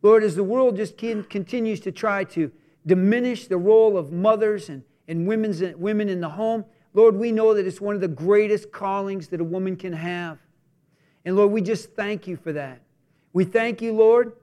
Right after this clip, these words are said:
that you are going to use these women, these mothers, in a powerful way to build great cathedrals for the future. And I thank you, Lord, that all the time and all the energy and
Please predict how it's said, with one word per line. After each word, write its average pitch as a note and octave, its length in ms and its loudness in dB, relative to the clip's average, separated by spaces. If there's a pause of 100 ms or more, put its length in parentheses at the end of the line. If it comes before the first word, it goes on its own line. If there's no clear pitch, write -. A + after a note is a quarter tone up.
(400)
that - 160 -8
you A#3 100 0
are A#3 60 0
going A3 260 0
to G#3+ 60 -4
use G3+ 280 -4
these G3 300 -6
women, G3 420 -4 (440)
these G3 260 -2
mothers, G#3 600 0
in F#3+ 100 0
a F3+ 80 0
powerful G#3+ 680 0
way G3+ 420 0 (420)
to F#3+ 100 -2
build F3 340 4
great G3+ 380 2
cathedrals F#3 680 -4
for - 200 -8
the E3 120 -4
future. D#3+ 600 -8 (580)
And E3+ 140 -2
I E3+ 100 0
thank G3 340 -6
you, F3+ 120 -4
Lord, D#3+ 240 -2
that D3 200 -12
all G#3 320 0
the G#3 120 0
time F#3+ 420 -8
and C#3 100 -12 (280)
all A3+ 200 0
the A3 140 0
energy F#3 320 -4
and E3+ 120 -4